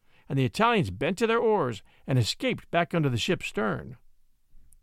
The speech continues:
The Greek took both tiller and sheet and continued the chase around the Lancashire Queen,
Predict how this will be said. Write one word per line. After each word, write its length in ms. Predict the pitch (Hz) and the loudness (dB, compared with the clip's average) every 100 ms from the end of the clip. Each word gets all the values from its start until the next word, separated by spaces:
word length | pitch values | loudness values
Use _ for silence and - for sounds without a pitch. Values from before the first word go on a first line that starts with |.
| - - - - - - | -20 -20 -20 -20 -20 -4
The 100 | 131 | -4
Greek 340 | 120 247 262 - | 2 2 2 0
took 220 | 240 185 | -2 2
both 260 | 214 - | 4 4
tiller 340 | - 262 277 226 | 4 4 6 4
and 200 | 233 165 | 6 4
sheet 320 | - 131 - - - | 2 -4 -10 -20 -8
and 120 | 135 | -6
continued 420 | - 127 233 240 233 | -2 2 4 4 0
the 60 | |
chase 320 | 175 254 196 | -2 0 0
around 220 | 156 165 165 | 2 2 2
the 100 | 147 | 2
Lancashire 480 | 202 185 135 143 | 0 2 0 0
Queen, 500 | 110 214 226 - - | -2 -2 -2 -4 -10